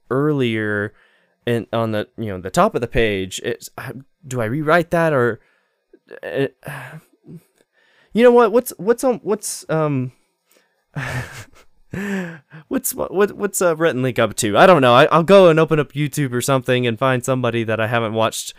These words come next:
um, their recent uploads, and I'm just like, it's dis-, distraction, essentially.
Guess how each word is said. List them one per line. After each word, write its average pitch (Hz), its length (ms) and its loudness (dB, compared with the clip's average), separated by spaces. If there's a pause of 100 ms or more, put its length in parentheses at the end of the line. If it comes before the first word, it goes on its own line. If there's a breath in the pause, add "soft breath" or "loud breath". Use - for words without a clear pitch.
(380 soft breath)
um, 107 280 -2
their 113 120 2
recent 113 320 -4
uploads, 104 680 -2
and 110 340 0
I'm 120 260 -4
just 127 160 -8
like, - 200 -8 (540 soft breath)
it's - 100 -20
dis-, 196 220 -2
distraction, 156 920 0
essentially. 101 720 -4